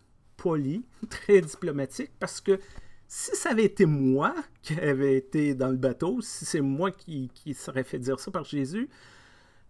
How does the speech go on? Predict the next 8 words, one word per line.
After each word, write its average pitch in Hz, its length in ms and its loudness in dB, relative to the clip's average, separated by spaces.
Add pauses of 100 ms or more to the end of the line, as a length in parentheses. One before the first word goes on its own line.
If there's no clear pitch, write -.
(400)
euh, 151 380 -2 (540)
probablement 294 600 0
j'aurais 165 260 0
dit 202 140 -8
quelque - 240 -8
chose 196 380 -2
comme, 160 440 -2 (160)
euh, « 123 440 0